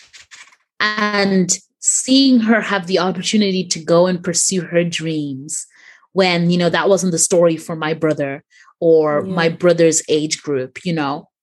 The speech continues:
Speaker 1: that was a moment where I, I truly started to understand, um, the, the power in the movement, the end direct provision, uh, end direct provision movement, and where it had taken us.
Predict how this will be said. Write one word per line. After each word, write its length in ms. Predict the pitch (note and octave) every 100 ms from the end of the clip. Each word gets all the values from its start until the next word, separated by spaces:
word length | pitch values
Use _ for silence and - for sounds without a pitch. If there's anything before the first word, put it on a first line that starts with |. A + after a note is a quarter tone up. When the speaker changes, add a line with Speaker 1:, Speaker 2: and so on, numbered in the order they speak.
| -
Speaker 1:
that 320 | G#3 G#3 -
was 320 | G3+ G3 F3 -
a 100 | F#3+
moment 500 | F#3 F3+ F#3 F3+ -
where 120 | E3+
I, 180 | E3 - -
I 160 | F3 F3
truly 440 | - - G3+ G3
started 280 | - F3+ F3
to 140 | -
understand, 680 | F3+ E3 D#3+ E3+ D3 C#3+ D#3+ _ _ _ _
um, 340 | E3 D3+ D3+ - _ _ _ _ - -
the, 420 | F3+ F3 E3 - - _ - E3
the 120 | G3
power 520 | G3 - G#3 G3+ F#3
in 340 | F3 F3 F3 F3
the 60 | F3
movement, 680 | F3+ F#3+ F#3 D#3 C#3 C#3
the 120 | E3 E3+
end 180 | F#3 F3+
direct 280 | E3 D#3
provision, 400 | - E3+ E3 E3 - F3+ F#3+ F#3 E3+ E3+
uh, 240 | F3 E3 D#3+ -
end 160 | G#3
direct 220 | F#3 F3 F3
provision 460 | F3 F#3+ F3+ E3+
movement, 520 | E3+ E3 D#3+ C#3+ C3+ - - - - _ -
and 380 | F3 E3+ E3+ D#3+ D#3+
where 220 | F#3+ F3+
it 120 | F3
had 240 | - E3+ -
taken 360 | F3 E3 D#3
us. 480 | B2 C3+ - - -